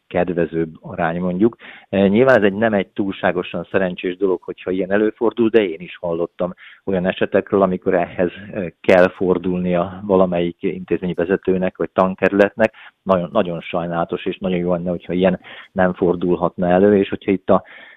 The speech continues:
pedagógus hiánynál vagyunk, ugye tényleg az a helyzet, hogy lehet, hogy picit sánta a hasonlat, de ugye kezdődött a labdarúgó idény is, a csapatok nagyjából nyilván megvannak, de ahol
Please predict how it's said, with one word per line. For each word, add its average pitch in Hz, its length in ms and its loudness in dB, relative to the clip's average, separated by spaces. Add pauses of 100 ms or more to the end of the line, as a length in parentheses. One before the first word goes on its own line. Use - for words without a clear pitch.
(140)
pedagógus 92 600 2 (320)
hiánynál 95 640 0
vagyunk, 101 360 0
ugye 95 140 -4
tényleg 104 340 4
az 104 160 4
a 95 180 2 (380)
helyzet, 95 440 -2
hogy 87 180 -4 (400)
lehet, 95 260 -2
hogy 92 120 -6
picit - 260 -10
sánta 92 400 -4
a 87 40 4
hasonlat, 95 580 0
de 90 160 0 (280)
ugye 90 140 -6
kezdődött 90 580 0
a 90 60 2
labdarúgó 90 640 0
idény 90 380 -2
is, 107 300 -2
a - 120 -12
csapatok 92 560 -2
nagyjából 90 640 -2
nyilván 90 400 -2
megvannak, 107 640 2 (380)
de 107 260 2
ahol 98 560 2